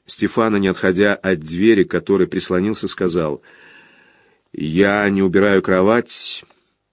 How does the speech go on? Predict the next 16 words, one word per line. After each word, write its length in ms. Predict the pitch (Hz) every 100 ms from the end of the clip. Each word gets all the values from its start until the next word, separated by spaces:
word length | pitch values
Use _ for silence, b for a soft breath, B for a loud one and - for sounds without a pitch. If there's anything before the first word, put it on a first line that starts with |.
| -
там, 220 | 92 85
где 140 | 85
не 100 | 90
сплю». 440 | 90 - 90 82 67 _ _ _ _ _ _ _ _ _ _ _ _ _ _ _ _ _ _ _ _ _
Потом 380 | 104 101 151 143
поспешно 580 | 123 107 - 117 110 98
добавил, 580 | 92 90 107 110 113 - _ _ _ -
ему 180 | 92 90
показалось, 580 | 90 92 87 104 98
что 200 | - -
он 100 | 90
услышал 440 | 87 - 98 - 95
шаги 300 | - 87 95
мальчика: 540 | 98 82 - - 73 B B B B B B
«Было 340 | 80 104 104
бы 520 | 90 95 92 92 85